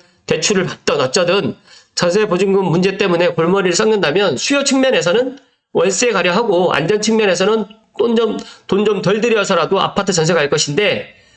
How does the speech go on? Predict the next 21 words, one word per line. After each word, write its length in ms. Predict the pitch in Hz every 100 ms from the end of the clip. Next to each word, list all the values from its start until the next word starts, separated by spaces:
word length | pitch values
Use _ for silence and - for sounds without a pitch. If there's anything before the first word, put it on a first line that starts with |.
| _
돈이 220 | 214 240
없으신 360 | 233 226 277 240
분들은 580 | 226 226 233 233 220 185
이제 100 | -
빌라 240 | 208 226
전세를 320 | 196 190 214
갖다가 300 | 196 190 175
예전에 260 | 165 196 180
갔었는데 640 | 143 - 220 160 190 156
이제 140 | 123 -
빌라 200 | 156 165
전세도 320 | 156 165 120
안 140 | 135
가고 520 | 180 147 165 143 101 - - - 135
이제 120 | 135
아, 240 | 123 -
이제 160 | 143 143
앞, 240 | 131 -
이쯤 500 | - 151 233 202 185
되면 360 | 160 151 156 131
이제 360 | 151 220 233